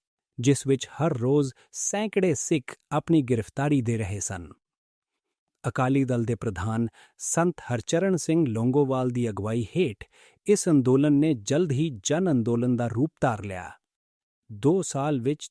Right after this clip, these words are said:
ਚਾਲੀ ਹਜ਼ਾਰ ਤੋਂ ਵੱਧ ਅਕਾਲੀ ਕਾਰਕੁਨਾਂ ਅਤੇ ਆਗੂਆਂ ਨੇ ਜੇਲ੍ਹਾਂ ਭਰ ਦਿੱਤੀਆਂ। ਲੋਕਤੰਤਰ ਰਹੇਗਾ ਜਾਂ ਨਹੀਂ? ਅਕਾਲੀ ਨੇਤਾਵਾਂ ਦੇ ਜਜ਼ਬੇ ਦਾ ਅਹਿਸਾਸ ਇਸ ਗੱਲ ਤੋਂ ਹੋਇਆ,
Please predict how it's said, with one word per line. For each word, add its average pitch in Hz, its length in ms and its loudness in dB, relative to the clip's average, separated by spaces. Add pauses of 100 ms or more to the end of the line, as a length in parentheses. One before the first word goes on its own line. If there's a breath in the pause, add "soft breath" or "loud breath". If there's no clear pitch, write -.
(100)
ਚਾਲੀ 196 340 0
ਹਜ਼ਾਰ 139 480 0
ਤੋਂ 135 140 2
ਵੱਧ 131 300 -2
ਅਕਾਲੀ 120 460 -2
ਕਾਰਕੁਨਾਂ 113 640 -4 (380 soft breath)
ਅਤੇ 151 180 2
ਆਗੂਆਂ 120 420 0
ਨੇ 156 160 2 (120)
ਜੇਲ੍ਹਾਂ 156 380 2
ਭਰ 107 160 -4
ਦਿੱਤੀਆਂ। 92 400 -12 (1000)
ਲੋਕਤੰਤਰ 151 800 2
ਰਹੇਗਾ 117 600 -2
ਜਾਂ 135 180 0
ਨਹੀਂ? 101 480 -4 (1300)
ਅਕਾਲੀ 180 420 0
ਨੇਤਾਵਾਂ 151 500 2
ਦੇ 156 120 2
ਜਜ਼ਬੇ 120 440 -2
ਦਾ 127 120 -2
ਅਹਿਸਾਸ 113 540 -6 (120)
ਇਸ 180 200 2 (100)
ਗੱਲ 117 140 0
ਤੋਂ 98 160 -6 (120)
ਹੋਇਆ, 107 320 -2